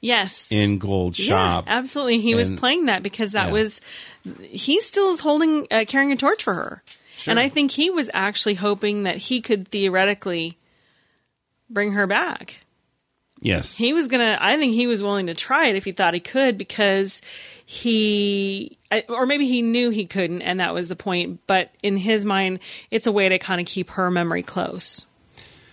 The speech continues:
Speaker 2: So Isaac was continuing, continuing to write the story.
Speaker 1: Yes.
Speaker 2: And then he wrote The End.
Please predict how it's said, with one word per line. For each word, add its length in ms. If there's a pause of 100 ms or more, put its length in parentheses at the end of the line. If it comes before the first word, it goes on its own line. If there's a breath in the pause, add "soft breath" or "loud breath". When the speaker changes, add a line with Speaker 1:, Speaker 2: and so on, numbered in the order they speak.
(420 loud breath)
Speaker 2:
So 360
Isaac 480
was 160
continuing, 1200
continuing 760
to 120
write 320
the 80
story. 420
Speaker 1:
Yes. 500 (340 loud breath)
Speaker 2:
And 200
then 120
he 120
wrote 280
The 480
End. 500